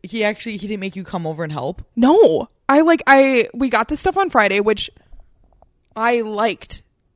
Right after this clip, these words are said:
Speaker 2: being in Home Depot.
Speaker 1: I th-,
Speaker 2: Mostly
Speaker 1: but, uh,
Speaker 2: because the guy was
Speaker 1: Home
Speaker 2: really nice.
Speaker 1: Home Depot is nicer than, like, Menards or, um, Fleet Farm.
Speaker 2: Okay.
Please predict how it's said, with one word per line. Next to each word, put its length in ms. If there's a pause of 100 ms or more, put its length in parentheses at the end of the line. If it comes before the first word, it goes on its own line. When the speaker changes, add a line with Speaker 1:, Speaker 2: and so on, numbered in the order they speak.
(120)
Speaker 2:
being 200
in 100
Home 240
Depot. 540 (1080)
Speaker 1:
I 100
th-, 20
Speaker 2:
Mostly 320
Speaker 1:
but, 60
uh, 20
Speaker 2:
because 180
the 80
guy 160
was 140
Speaker 1:
Home 80
Speaker 2:
really 160
nice. 420 (100)
Speaker 1:
Home 280
Depot 480
is 440
nicer 1000 (120)
than, 440
like, 220
Menards 520
or, 520 (260)
um, 220
Fleet 280
Farm. 460 (440)
Speaker 2:
Okay. 440